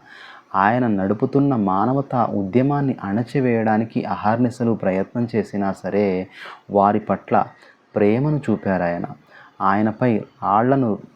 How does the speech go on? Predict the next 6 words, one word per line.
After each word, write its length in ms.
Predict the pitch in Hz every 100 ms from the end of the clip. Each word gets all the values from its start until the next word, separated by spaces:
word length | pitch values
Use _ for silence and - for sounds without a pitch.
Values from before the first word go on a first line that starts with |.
| 107
రువ్వి 520 | 107 107 139 147 147 _ _ _ -
శరీరాన్ని 540 | 113 104 117 131 123 101
రక్తసిక్తం 880 | - 101 - - 110 - - 135 135
చేసిన 260 | 123 117 117
ప్రజలను 680 | - 95 101 113 98 98 107 - - - -
శపించకుండా 1120 | - 104 104 131 131 117 110 104 101 101